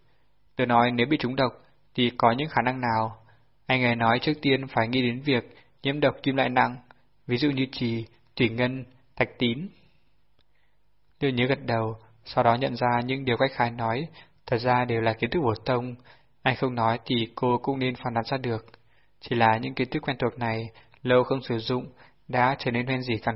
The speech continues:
cỗi. Cô cố gắng đào sâu trí nhớ, rồi nói, "Đúng là nhiễm độc kim loại, thì nặng thật. Lúc đó nếu như nghi ngờ thì có thể kiểm tra thông qua nước tiểu. Thế nhưng giờ người đã mất lâu rồi, không biết có thể thử nghiệm qua cho cốt không,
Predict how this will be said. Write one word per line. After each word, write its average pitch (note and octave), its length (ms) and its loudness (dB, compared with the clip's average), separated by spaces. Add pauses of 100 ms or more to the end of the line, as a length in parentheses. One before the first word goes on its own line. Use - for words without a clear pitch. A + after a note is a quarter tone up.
(100)
cỗi. C#3+ 320 -2 (560)
Cô B2+ 80 2
cố B2+ 160 2
gắng A#2 320 0
đào A#2+ 160 2
sâu B2 180 -4
trí B2 160 -6
nhớ, A#2 320 -4 (360)
rồi B2 140 0
nói, A2+ 360 -2 (1120)
"Đúng C3+ 140 0
là D3 180 4
nhiễm D3 160 0
độc D3+ 140 0
kim D3 120 2
loại, C#3+ 300 0 (360)
thì B2+ 160 0
nặng C#3 200 2
thật. B2+ 180 -2 (580)
Lúc E3 160 0
đó C3 260 2
nếu B2 180 2
như C#3+ 160 -4
nghi C#3+ 120 -2
ngờ B2 340 -2
thì B2 120 -4
có C3+ 160 -2
thể C#3+ 200 -2
kiểm A#2+ 160 -2
tra C3+ 180 -4 (500)
thông C3+ 180 0
qua C3 100 2
nước D3 200 -4
tiểu. A2 340 0 (480)
Thế B2+ 120 0
nhưng C3+ 300 -4
giờ A#2+ 240 -2
người A#2 220 -2
đã B2 80 2
mất D#3 160 -2
lâu C3+ 200 0
rồi, A2+ 340 -4 (440)
không C#3 200 -8
biết D#3 180 2
có C3 140 -2
thể B2+ 120 0
thử A#2 140 -2
nghiệm B2+ 320 -2
qua C3 200 2
cho B2+ 100 -2
cốt D#3 200 2
không, B2 340 -6